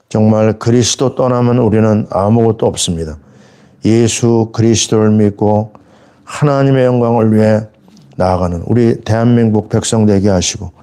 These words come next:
선교하는 우리나라 되게 도와주옵소서. 하나님 아버지, 오늘 최고로 귀중한 하나님 Back to the Bible 스터디가 있는 날입니다.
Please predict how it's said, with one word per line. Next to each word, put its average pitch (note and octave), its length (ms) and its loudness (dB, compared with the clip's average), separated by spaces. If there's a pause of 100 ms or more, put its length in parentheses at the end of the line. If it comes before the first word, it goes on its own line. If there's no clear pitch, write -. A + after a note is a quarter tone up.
(380)
선교하는 C#3+ 840 0
우리나라 A2+ 460 0
되게 G#2+ 260 0
도와주옵소서. F#2 880 -2 (680)
하나님 G#2 400 0
아버지, G2 500 0 (720)
오늘 G2+ 440 2
최고로 C3+ 580 0
귀중한 G#2+ 640 0 (640)
하나님 G#2 540 0 (340)
Back A#2 220 -2
to B2 120 -2
the A2+ 140 0
Bible G#2+ 440 0
스터디가 G2+ 520 0
있는 G2 180 2
날입니다. E2 500 -2